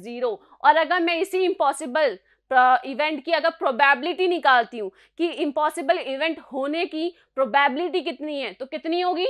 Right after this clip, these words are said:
हमेशा ज़ीरो होगी, मतलब वो चीज़ होगी ही नहीं, तो प्रोबेबिलिटी क्या होगी? हमेशा ज़ीरो। ओके, for example, in flipping a coin once, अगर एक बार मैं कॉइन को फ्लिप करती हूँ, टॉस करती हूँ,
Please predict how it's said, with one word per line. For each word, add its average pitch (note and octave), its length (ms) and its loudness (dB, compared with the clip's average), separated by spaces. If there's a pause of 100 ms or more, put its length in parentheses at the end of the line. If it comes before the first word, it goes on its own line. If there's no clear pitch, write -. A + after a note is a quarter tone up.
(560)
हमेशा C#4+ 460 -4 (800)
ज़ीरो D4+ 440 2
होगी, G#3 320 -2 (220)
मतलब D#4+ 200 4
वो E4+ 120 -2
चीज़ F4+ 240 -2
होगी D4+ 280 0
ही G4+ 100 2
नहीं, F4+ 200 -2 (240)
तो C#4+ 60 -4
प्रोबेबिलिटी C4+ 580 2
क्या E4+ 160 2
होगी? E4 180 4
हमेशा E4 360 0 (560)
ज़ीरो। G#3+ 400 -8 (240)
ओके, C#4 460 -6 (240)
for G4+ 160 0
example, D4 500 -2 (240)
in E4+ 80 -2 (140)
flipping F4+ 340 -2
a F#4+ 60 2 (120)
coin D#4 340 -2
once, C4 300 -2
अगर C4 260 2
एक C4+ 360 -2
बार D#4+ 120 2
मैं D#4+ 140 -4
कॉइन C#4+ 280 -4
को F4+ 100 -4
फ्लिप F#4 360 -4
करती A#3+ 300 -2
हूँ, F#3 180 -10
टॉस E4 260 2
करती C4 320 -6
हूँ, F4 140 -6